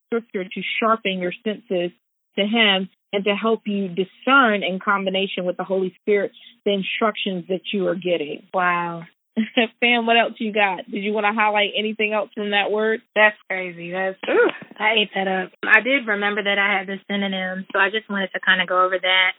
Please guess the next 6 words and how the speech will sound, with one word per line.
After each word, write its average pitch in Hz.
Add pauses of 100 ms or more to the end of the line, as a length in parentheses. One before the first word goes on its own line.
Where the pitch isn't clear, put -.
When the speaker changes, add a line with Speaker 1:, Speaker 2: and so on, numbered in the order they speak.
(200)
Speaker 2:
before 185
I 185
highlight 185
anything. 185 (340)
To 185
hasten, 202